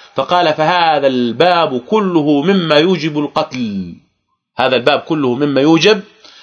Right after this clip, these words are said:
القتل، "ويكون به الرجل كافرا منافقا حلال الدم". هذا الاعتراض لوحده على الرسول صلى الله عليه وسلم. الرواية الأخرى وهي رواية أيضًا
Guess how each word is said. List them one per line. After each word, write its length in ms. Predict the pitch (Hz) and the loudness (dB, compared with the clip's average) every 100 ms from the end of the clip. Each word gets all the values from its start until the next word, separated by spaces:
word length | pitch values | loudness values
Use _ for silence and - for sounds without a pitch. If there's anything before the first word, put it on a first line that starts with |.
| - - | -14 -2
القتل، 500 | 147 156 151 220 214 | 0 0 0 -2 -2
"ويكون 580 | 165 165 156 - 202 170 | 2 2 2 2 2 4
به 160 | 185 175 | 4 2
الرجل 580 | 151 151 196 170 151 131 | 2 0 0 2 0 0
كافرا 1200 | 170 190 190 190 190 185 180 185 185 196 160 113 - - - - | 2 4 4 4 2 0 2 2 2 2 -2 -6 -12 -20 -14 -2
منافقا 960 | 139 165 208 214 214 202 208 214 208 202 | 2 4 2 2 0 -2 -2 0 0 -2
حلال 560 | - 175 190 196 196 | 0 2 4 4 2
الدم". 640 | 196 147 123 113 101 95 85 _ _ _ _ _ _ _ _ _ _ _ _ _ _ - | 0 -2 -2 0 -2 -6 -8 _ _ _ _ _ _ _ _ _ _ _ _ _ _ -4
هذا 200 | 175 143 | -2 -2
الاعتراض 520 | 127 - 147 165 127 | -4 -2 0 0 0
لوحده 460 | 131 - 98 95 110 | -2 -2 -8 -4 0
على 140 | 120 | 0
الرسول 380 | 110 107 143 120 | 0 -4 -4 -4
صلى 220 | - 110 | -2 -2
الله 440 | 113 131 123 135 - _ - - - | 0 0 0 -4 -8 _ -20 -18 -4
عليه 540 | 117 143 143 139 147 | 0 2 0 0 -2
وسلم. 440 | 139 107 85 82 76 _ _ _ _ _ _ _ - - | -2 -4 -6 -14 -18 _ _ _ _ _ _ _ -6 0
الرواية 340 | 180 262 277 | 2 4 4
الأخرى 340 | 262 254 240 226 | 2 0 0 2
وهي 280 | 214 208 208 | 2 2 4
رواية 400 | 214 226 214 220 | 4 4 2 0
أيضًا 360 | 208 214 226 | 2 0 -2